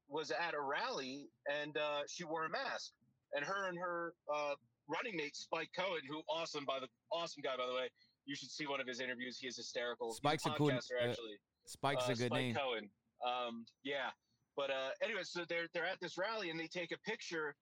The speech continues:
Speaker 1: saying that they choose to wear a mask. You know, they choose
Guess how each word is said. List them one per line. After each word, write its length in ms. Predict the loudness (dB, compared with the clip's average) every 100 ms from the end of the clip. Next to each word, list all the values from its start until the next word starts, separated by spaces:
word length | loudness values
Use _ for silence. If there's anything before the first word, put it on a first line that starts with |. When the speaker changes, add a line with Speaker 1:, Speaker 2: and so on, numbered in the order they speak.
| _ _
Speaker 1:
saying 380 | -4 0 0 0
that 200 | 2 0 0
they 200 | -4 -4
choose 840 | -6 -4 -2 -2 -4 -6 -10 -12 -14 _ _
to 100 | -4
wear 240 | 0 0 0
a 40 |
mask. 400 | -2 -4 -8 -14 _ _ _ _ -6
You 80 |
know, 60 | -4
they 140 | -2 -4
choose 680 | -4 -4 -2 -2 -6 -10